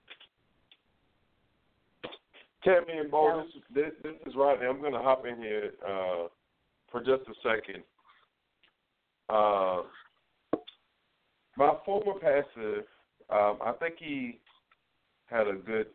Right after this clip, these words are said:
Speaker 1: take on it, and what he said was, if you don't forgive people who hurt you or do you wrong,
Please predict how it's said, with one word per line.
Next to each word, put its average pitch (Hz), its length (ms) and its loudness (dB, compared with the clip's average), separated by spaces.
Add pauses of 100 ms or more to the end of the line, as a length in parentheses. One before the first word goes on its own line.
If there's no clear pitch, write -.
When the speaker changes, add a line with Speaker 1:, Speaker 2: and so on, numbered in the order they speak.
(100)
Speaker 1:
take 104 240 0
on 95 260 -2
it, 95 160 -8
and 95 300 -4
what 160 160 4
he 165 100 -4 (100)
said 151 160 4
was, 107 420 2 (2250)
if 143 200 6 (100)
you 214 180 -2
don't 381 300 0
forgive 113 760 -4 (1400)
people 139 360 -4
who 113 460 -6
hurt 113 220 2
you 107 160 -4
or 101 80 2
do 104 140 -6
you 101 200 -6
wrong, 95 400 2